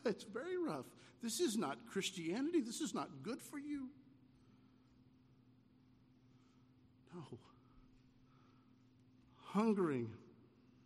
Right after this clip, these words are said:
after the Lord. We must not close. It's not even, it wouldn't even be a debate here. It's almost comical. This idea of hungering after the Lord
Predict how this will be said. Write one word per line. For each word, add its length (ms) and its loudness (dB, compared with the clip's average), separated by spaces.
after 220 -2
the 20 4
Lord. 460 2
We 80 0
must 220 2
not 180 2
close. 580 6
It's 160 2
not 160 6
even, 140 6
it 120 4
wouldn't 200 4
even 180 4
be 160 2
a 60 2
debate 340 2
here. 140 2
It's 100 -2
almost 260 0
comical. 640 2
This 140 -6
idea 260 4
of 80 2
hungering 600 6
after 320 6
the 60 4
Lord 320 4